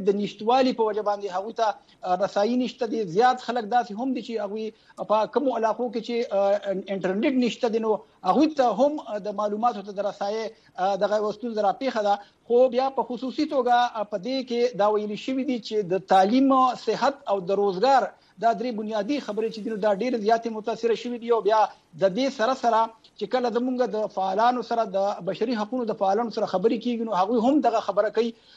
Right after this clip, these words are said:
آه، چې بیا د لاک ډاونز او د دغه د ټولبند له وجې بیا زیات خلک په کورونو کې دي. نو په کور کې دننه چې کوم، آه، د زنانو خلاف یا په ښځو باندې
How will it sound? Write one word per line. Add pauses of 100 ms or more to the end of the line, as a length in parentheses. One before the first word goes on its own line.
(120)
آه،
چې
بیا (380)
د (300)
لاک
ډاونز
او
د (320)
دغه
د (120)
ټولبند
له
وجې
بیا
زیات
خلک
په
کورونو
کې
دي.
نو
په
کور
کې
دننه
چې
کوم، (320)
آه،
د
زنانو
خلاف
یا
په
ښځو
باندې